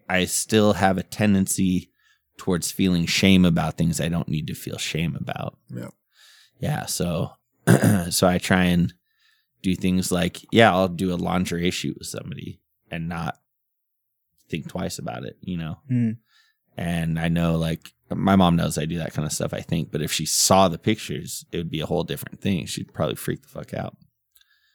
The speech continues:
Speaker 1: But I would be like, "Well, I don't know, I like 'em." <laughs>
Speaker 2: <laughs>
Speaker 1: I'm proud of it, you know, I'm happy with what I'm doing.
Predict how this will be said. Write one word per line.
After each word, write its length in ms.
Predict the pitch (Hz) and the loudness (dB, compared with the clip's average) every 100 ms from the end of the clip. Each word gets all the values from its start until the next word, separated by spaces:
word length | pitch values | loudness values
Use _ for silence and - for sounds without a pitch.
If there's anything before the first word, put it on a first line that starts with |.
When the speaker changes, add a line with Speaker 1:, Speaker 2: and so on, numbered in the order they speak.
| _ _ _ - | _ _ _ -10
Speaker 1:
But 140 | 92 | -8
I 120 | 80 | -6
would 140 | 80 71 | -8 -8
be 120 | 76 | -10
like, 360 | 76 73 - _ _ _ _ - | -8 -10 -12 _ _ _ _ -4
"Well, 260 | 104 117 | 0 2
I 100 | 92 | 4
don't 120 | 113 | 6
know, 120 | 98 101 | 6 4
I 80 | |
like 260 | 98 107 107 | 4 2 2
'em." 160 | 101 - _ _ | -2 -4 _ _
<laughs> 20 | - 180 | 6 8
Speaker 2:
<laughs> 0 | 160 143 139 147 175 160 160 - | 10 10 10 12 10 8 6 4
Speaker 1:
I'm 160 | 135 104 | 0 4
proud 260 | 120 113 | 6 6
of 100 | 104 | 4
it, 140 | 101 101 | 2 0
you 100 | 95 | -2
know, 100 | 95 | -4
I'm 160 | 98 90 | -4 -6
happy 320 | 98 101 90 | -8 -8 -10
with 160 | 87 | -10
what 120 | - 95 | -10 -10
I'm 120 | 135 | -10
doing. 280 | 87 92 | -10 -10